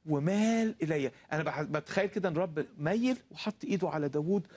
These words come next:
وطبطب عليه وخده في حضنه وقال له: "أنا سمعت صراخك". الأكتر من كده يقول إيه؟ "فمال إلي وسمع صراخي وأصعدني من جب الهلاك".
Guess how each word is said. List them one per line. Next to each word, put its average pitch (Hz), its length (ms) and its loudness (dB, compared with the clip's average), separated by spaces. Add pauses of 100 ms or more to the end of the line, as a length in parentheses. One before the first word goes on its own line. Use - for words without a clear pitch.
(160)
وطبطب 175 420 -6
عليه 165 160 2
وخده 175 260 -2
في - 80 -10
حضنه 170 340 -2 (280)
وقال 127 180 -4
له: - 120 -2
"أنا 165 220 0
سمعت 147 520 -4 (500)
صراخك". 123 560 -4
الأكتر 165 340 -2
من 143 100 -2
كده 160 180 0
يقول 143 160 0
إيه؟ 147 120 -2 (220)
"فمال 170 300 0
إلي 156 480 0 (300)
وسمع 160 500 -2
صراخي 139 600 -2 (420)
وأصعدني 139 840 0
من 117 180 0
جب 120 240 -2
الهلاك". 104 360 -2